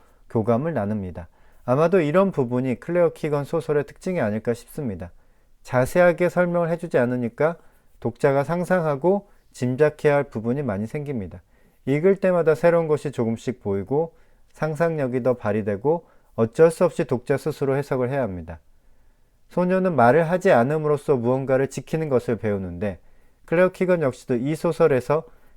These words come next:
자세하게 설명하지 않음으로써 자신의 의도와 감정을 전달하려고 합니다.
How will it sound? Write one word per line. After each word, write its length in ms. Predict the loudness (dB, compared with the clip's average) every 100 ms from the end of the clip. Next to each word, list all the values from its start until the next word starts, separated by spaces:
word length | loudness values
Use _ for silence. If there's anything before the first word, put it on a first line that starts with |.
| _
자세하게 640 | 0 2 4 4 4 2
설명하지 600 | 2 2 2 2 2 2
않음으로써 800 | 2 2 0 -2 -4 -2 -2 -2 -4 _ _ _
자신의 480 | -2 -2 0 -2 0
의도와 400 | 2 2 4 2
감정을 540 | 2 -2 0 0 -2 -4
전달하려고 720 | -4 0 0 0 -4 -2 -4
합니다. 340 | -4 -10 -14